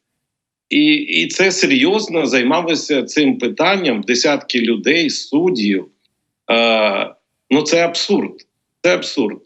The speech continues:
Е, я професійно займався діяльністю, коли працював в іноземних структурах, міжнародних, проти відмивання грошей. І там такий принцип є.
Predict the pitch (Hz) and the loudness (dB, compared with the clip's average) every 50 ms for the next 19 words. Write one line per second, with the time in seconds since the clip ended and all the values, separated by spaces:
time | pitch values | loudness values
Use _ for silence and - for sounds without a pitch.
0 | _ - 123 117 113 - - 135 135 131 190 214 208 - 185 160 - 160 151 143 | _ 0 0 0 0 0 -2 -2 0 2 2 0 0 -2 -4 -4 -2 -4 -6 -4
1 | - 202 202 190 180 170 156 135 110 127 127 127 131 143 160 170 170 170 - - | -2 -2 0 0 2 2 0 2 2 2 2 2 2 2 2 2 0 0 -4 -8
2 | - - 135 127 117 117 - - - - 120 117 127 135 175 180 185 170 135 110 | -2 0 0 0 0 -2 -4 -8 -12 -12 -4 -2 0 2 2 0 0 0 -2 -2
3 | 107 - - 98 - - 113 117 113 101 - 117 113 107 - - 120 110 113 110 | -4 -6 -12 -14 -10 -6 -4 -2 -2 -2 -2 -2 -2 -2 -2 -2 0 0 2 2
4 | 107 101 101 101 - - - _ _ _ - - 98 110 120 120 120 113 - 190 | 0 0 -2 -6 -12 -16 -18 _ _ _ -20 -10 -2 -2 0 2 2 2 2 2
5 | 185 180 160 151 - - - 131 123 127 - - 135 120 113 110 104 - 120 117 | 0 2 0 -2 -2 -4 -6 -6 -6 -6 -4 -2 0 0 0 0 -2 -2 -2 -2
6 | 107 98 117 120 127 143 165 175 165 139 139 139 - - - _ _ _ _ _ | -2 0 0 0 2 2 2 2 2 2 2 0 0 -2 -6 _ _ _ _ _
7 | _ _ _ _ _ _ _ _ _ _ - 131 143 160 175 170 - 160 151 135 | _ _ _ _ _ _ _ _ _ _ 0 2 4 4 2 2 2 0 0 2
8 | 131 135 117 120 127 131 127 127 139 143 143 139 135 131 127 117 131 127 131 120 | 2 0 0 2 0 0 2 2 2 2 2 2 2 2 0 0 -2 -2 -2 -2
9 | - - - - - - - - _ _ _ _ - 131 135 - 214 226 208 - | -2 -2 -4 -6 -8 -10 -14 -16 _ _ _ _ -4 -2 0 2 2 0 0 0
10 | 165 - - 202 202 196 196 - _ - - 139 160 156 135 117 - - - - | -2 -2 0 -2 -2 -2 -4 -10 _ -2 0 0 2 2 2 0 -2 -4 -8 -10
11 | - - - - - - - - - | -10 -10 -12 -14 -12 -10 -10 -12 -12